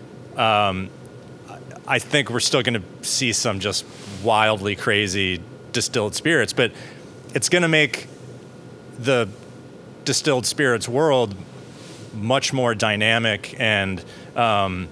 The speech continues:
multidimensional as opposed to, um, you know, breaking away from this long, hard tradition. I mean, I think we all need a little fun in our lives. And so <laughs> this is where I think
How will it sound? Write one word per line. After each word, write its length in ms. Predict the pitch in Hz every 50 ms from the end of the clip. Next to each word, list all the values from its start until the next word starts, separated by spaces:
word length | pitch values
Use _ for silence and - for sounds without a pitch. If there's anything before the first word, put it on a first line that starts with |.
| - - - - - - - - - - - - - - - -
multidimensional 1200 | - 127 120 127 127 123 - 123 113 101 101 92 92 107 127 - - 120 104 92 87 87 87 92 95
as 140 | 98 95
opposed 460 | 101 - - 117 110 107 101 90 - -
to, 380 | - 117 107 104 101 95 92 87 - - - - - -
um, 340 | 110 104 98 92 95 90 87
you 80 | 98
know, 100 | 92 90
breaking 520 | 87 80 - - 104 110 113 107 - 120 107
away 340 | 107 98 101 104 104 101 95
from 300 | - - 113 104 92 92
this 420 | 98 92 92 - - - - - - - - - - - - -
long, 260 | 127 110 107 104 104
hard 240 | - 117 113 101 87
tradition. 420 | - - 98 104 113 - - 104 95
I 40 | 98
mean, 120 | 101 98
I 60 | 101
think 440 | 101 - 139 123 120 107 - - - - - - - - - - - - - -
we 100 | 120 117
all 200 | 110 120 120 120
need 440 | 113 117 117 117 110 110 107 95 101 - - - -
a 40 | 131
little 240 | 117 117 110 107 98
fun 240 | - - 113 113 120
in 60 | 131 139
our 120 | 139 139
lives. 380 | 143 143 147 160 180 185 147 123
And 100 | 110 101
so 380 | - 143 123 120 113 101 101 - - - - - - - - - -
<laughs> 480 | - - - - - - - - - 123
this 240 | 131 151 135 -
is 160 | 156 143 117 131
where 400 | 131 131 131 123 120 117 113 - - - - - - - - -
I 60 | 120 117
think 460 | - 147 139 127 113 95 - -